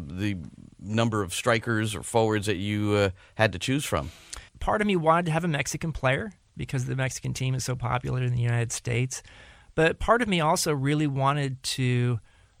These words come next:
Speaker 2: uh, to work with Chicharito, because here's a guy who, uh, has made a career, uh, out of being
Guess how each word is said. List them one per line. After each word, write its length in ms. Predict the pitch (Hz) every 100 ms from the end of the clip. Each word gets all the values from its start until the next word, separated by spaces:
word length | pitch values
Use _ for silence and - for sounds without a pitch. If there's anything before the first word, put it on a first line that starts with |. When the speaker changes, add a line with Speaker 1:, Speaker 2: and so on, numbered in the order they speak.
| -
Speaker 2:
uh, 300 | 139 135 127
to 140 | -
work 320 | 139 139 147 -
with 100 | 131
Chicharito, 760 | - 139 135 131 160 - -
because 560 | - 131 - 127 123 120
here's 260 | - 151 147
a 60 |
guy 420 | 127 131 139 143 123 -
who, 420 | 131 127 120 117 - - _ _ _ -
uh, 260 | 131 135
has 220 | - 135
made 300 | 135 135 156
a 60 | 147
career, 1000 | 135 - 123 120 139 160 123 113 107 110 _ _ _ - -
uh, 320 | 131 123 120 -
out 260 | 131 135
of 340 | 131 123 117 - - - _ -
being 360 | 160 160 147